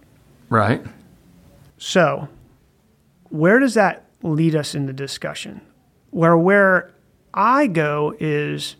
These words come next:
Speaker 2: and I'm not clear yet, is when does,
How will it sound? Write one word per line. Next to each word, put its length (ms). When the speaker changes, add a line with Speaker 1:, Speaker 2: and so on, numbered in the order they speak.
Speaker 2:
and 180
I'm 160
not 260
clear 340
yet, 320
is 680
when 540
does, 500